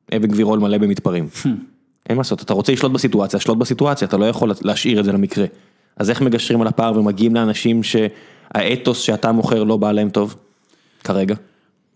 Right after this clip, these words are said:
Speaker 2: קודם כל, אני חושב שאנחנו עושים איזשהו תהליך לצאת מהאתוס הצבאי הזה, והקצת, אה, מיליטריסטי הזה של השייטת.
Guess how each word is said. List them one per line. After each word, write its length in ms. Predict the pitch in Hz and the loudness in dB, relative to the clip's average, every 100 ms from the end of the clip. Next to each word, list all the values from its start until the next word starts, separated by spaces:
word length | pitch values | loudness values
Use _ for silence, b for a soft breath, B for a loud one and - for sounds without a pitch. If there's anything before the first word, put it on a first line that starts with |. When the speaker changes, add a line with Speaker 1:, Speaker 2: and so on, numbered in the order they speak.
| _ | _
Speaker 2:
קודם 160 | - 165 | -4 0
כל, 100 | 165 | 0
אני 100 | 139 | 0
חושב 160 | - 139 | -2 -2
שאנחנו 240 | 143 139 | -2 0
עושים 280 | 120 - 131 | -2 -2 0
איזשהו 320 | 127 - 117 | -2 -2 -2
תהליך 380 | 117 117 123 117 | -2 -4 -4 -4
לצאת 320 | 104 123 - | -4 -4 -2
מהאתוס 560 | 117 117 117 117 - 110 | -2 -2 -2 -4 -4 -4
הצבאי 720 | 110 107 - 110 110 117 127 | -4 -4 -6 -4 -2 0 0
הזה, 260 | 127 120 127 127 110 | 0 0 0 -2 -2
והקצת, 800 | 110 110 113 113 - 127 - | -2 -2 -4 -8 -4 -4 -2
אה, 340 | 123 117 113 113 | -2 0 0 0
מיליטריסטי 640 | 113 113 113 113 127 - 120 | 0 -2 -2 0 -2 0 0
הזה 140 | 117 | 0
של 160 | 113 110 | -2 -2
השייטת. 560 | - 110 113 - 95 | -2 -2 -4 -6 -14